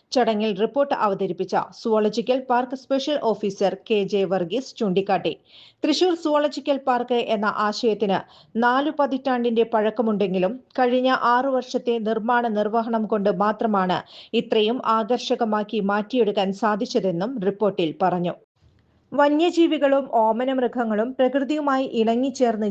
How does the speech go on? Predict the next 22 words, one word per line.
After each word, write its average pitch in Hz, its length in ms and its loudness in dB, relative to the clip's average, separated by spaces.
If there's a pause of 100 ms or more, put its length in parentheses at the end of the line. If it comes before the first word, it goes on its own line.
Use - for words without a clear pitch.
ജീവിക്കുന്നവയാണെന്നും 202 960 0 (360)
ആ 233 100 2 (100)
സഹവർത്തിത്വം 254 720 -2 (140)
അനുഭവിപ്പിക്കുന്ന 262 840 0
വിധത്തിൽ 220 340 0 (180)
ആണ് 202 180 -2 (400)
പുത്തൂർ 302 380 2
സുവോളജിക്കൽ 277 640 0
പാർക്ക് 233 300 2 (120)
സജ്ജമാക്കിയിട്ടുള്ളതെന്ന് 226 1200 0 (160)
വനം 226 300 0
മന്ത്രി 202 260 0 (160)
എ - 20 2 (100)
കെ 208 180 0
ശശീന്ദ്രൻ 202 500 -2 (120)
പറഞ്ഞു. 175 340 0 (460)
ആധുനിക 240 540 2 (120)
സാങ്കേതിക 269 600 -2
വിദ്യയുടെ 240 440 0 (140)
സാധ്യതകൾ 226 560 0 (120)
ഉപയോഗപ്പെടുത്തി 208 720 0 (440)
കാലാനുസൃത 277 800 0